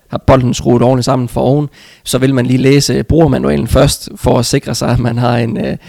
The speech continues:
sikker adfærd i racerbilen, for ellers kan det gå grueligt galt. Men jeg synes også, det er det samme med en spiller, eksempelvis, hvis du har haft en rivende udvikling herhjemme, øh, hvad er det egentlig bedste, og så bliver solgt til udlandet.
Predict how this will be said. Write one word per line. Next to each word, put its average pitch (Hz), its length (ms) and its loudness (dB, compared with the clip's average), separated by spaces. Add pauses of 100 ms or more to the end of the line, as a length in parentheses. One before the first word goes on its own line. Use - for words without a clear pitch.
(200)
sikker 127 280 0
adfærd 131 420 0
i - 220 -6
racerbilen, - 480 -6
for - 80 -6
ellers 131 120 -4
kan 120 80 -4
det - 80 -8
gå 139 80 -4
grueligt - 440 -2
galt. - 300 -12 (340)
Men - 60 -10
jeg 131 60 -4
synes 165 100 0
også, 180 100 0
det - 20 0
er 143 40 0
det 123 80 -4
samme 147 300 0
med 127 80 -2
en 120 240 -4
spiller, 147 440 0 (1120)
eksempelvis, 131 380 -2
hvis 120 100 -8
du - 80 0
har 135 60 0
haft 131 120 -2
en 120 160 -6
rivende 143 240 2
udvikling 127 420 2
herhjemme, 123 320 -2 (1200)
øh, 131 60 -2
hvad 127 180 2
er 123 40 0
det 123 120 2
egentlig 123 200 0
bedste, 139 360 2
og 123 80 0
så 131 120 -2
bliver 120 120 -2
solgt 131 200 0
til 123 80 -4
udlandet. 123 420 -2